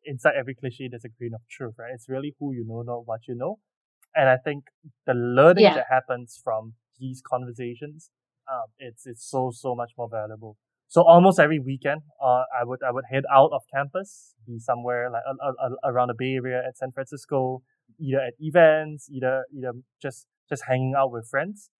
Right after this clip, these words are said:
Speaker 1: Uh, because I feel like it's those friendships and those relationships, even till today, that I carry,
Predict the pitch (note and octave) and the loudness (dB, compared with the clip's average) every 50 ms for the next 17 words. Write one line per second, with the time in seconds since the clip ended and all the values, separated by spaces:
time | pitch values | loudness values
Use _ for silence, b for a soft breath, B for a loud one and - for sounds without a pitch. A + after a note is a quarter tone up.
0 | _ _ _ - A#2+ A2 C3 C#3 - F3+ F3+ D#3+ E3 D#3+ _ - E3+ F3+ F3+ E3 | _ _ _ -8 -6 -4 -4 -2 -2 -2 0 0 -2 -2 _ -4 0 2 4 4
1 | C#3 - - D3 A#2 - - - - B2 B2+ - - - D#3 E3+ G3 - - G#3 | 4 2 0 -8 -18 -18 -16 -12 -10 -10 -10 -10 -10 -8 -6 -6 -6 -6 -8 -8
2 | F3+ - C#3+ B2 B2 B2 C3 C3 _ - B2+ B2 B2+ A#2+ - C#3 A#2+ - C#3+ C#3 | -8 -8 -8 -6 -6 -8 -8 -10 _ -12 -10 -10 -10 -12 -14 -18 -16 -16 -16 -16
3 | _ - - _ _ _ _ _ _ _ _ _ _ _ _ _ _ _ - G3 | _ -20 -20 _ _ _ _ _ _ _ _ _ _ _ _ _ _ _ 0 4
4 | G3 G#3 G#3+ F#3+ F3 F#3 E3+ - - C3 C#3 B2 A#2+ B2 A2+ A#2+ A#2+ A#2 - B2+ | 6 6 6 4 2 2 0 0 0 -2 -2 -2 -2 -2 -4 -4 -6 -8 -8 -8
5 | A#2 A2 G#2+ G2+ | -8 -8 -10 -16